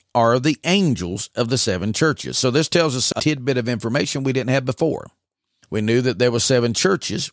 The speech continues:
We now know that they have seven angels, one for each church, that have been given to them. Then Jesus goes on and says, "And the seven candlesticks which thou sawest are the seven churches."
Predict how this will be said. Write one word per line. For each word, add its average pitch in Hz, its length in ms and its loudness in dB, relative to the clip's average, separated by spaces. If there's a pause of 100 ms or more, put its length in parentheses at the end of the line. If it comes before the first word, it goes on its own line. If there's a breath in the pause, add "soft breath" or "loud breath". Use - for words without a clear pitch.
We 113 160 0
now 135 320 4
know 92 300 0
that 90 360 -2
they 117 180 0
have 110 260 2
seven 107 400 0
angels, 113 580 -2
one 101 240 -2
for 110 160 -2
each 120 220 -2
church, - 500 -2
that 120 140 0
have 131 160 2
been 147 160 2
given 165 300 2
to 117 100 0
them. 67 400 -6 (340)
Then 190 240 2
Jesus 147 400 2
goes 127 260 0
on 185 120 2
and 143 120 -2
says, 139 220 0
"And - 240 0
the 139 60 0
seven - 400 0
candlesticks 143 720 -2
which 104 180 -8
thou 101 160 -2
sawest - 720 0
are 113 320 2
the 120 140 -2
seven 92 420 -2
churches." - 600 -2